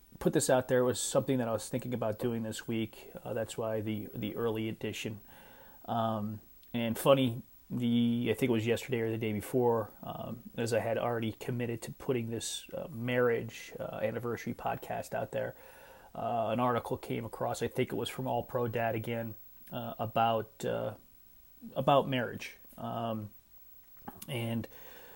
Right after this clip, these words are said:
um, although we're talking about, uh, a happy moment, uh, you know, probably some of us are ha-, one of our happier moments in our life, uh, uh, with getting married. Marriage in general, I think, at least from my perspective, and I think a lot will agree, it's, it's hard,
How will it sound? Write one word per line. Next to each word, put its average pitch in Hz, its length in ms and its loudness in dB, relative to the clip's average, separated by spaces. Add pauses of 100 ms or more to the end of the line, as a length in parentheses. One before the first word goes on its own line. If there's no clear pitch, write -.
(380)
um, 113 600 -4 (160)
although 139 340 12
we're 135 140 10
talking 131 440 8
about, 123 640 8
uh, 117 340 8 (140)
a 131 80 2
happy 127 300 2
moment, 117 520 -2 (220)
uh, 113 320 -4
you 117 80 -4
know, 117 140 -4 (100)
probably 120 240 2
some 123 200 0
of 120 120 2
us - 180 0
are 120 140 2
ha-, - 180 -4
one 117 200 -2
of 117 80 -4
our 117 100 2
happier 123 460 2
moments 117 340 -4
in 120 80 -8
our 113 100 -6
life, 110 440 -4
uh, 113 180 -4 (680)
uh, 117 60 0
with 117 220 2
getting 120 260 4
married. 117 400 0 (400)
Marriage 139 520 6
in 127 120 0
general, 127 580 0
I 117 120 0
think, - 480 -4
at 123 120 2
least 139 320 0
from 143 200 -2
my 139 100 2
perspective, 156 560 0
and 117 100 2
I 117 60 -2
think 117 240 -6
a 110 40 0
lot 113 260 -2
will 120 160 -2
agree, 117 320 -2
it's, - 400 -4
it's 160 200 -2
hard, - 440 2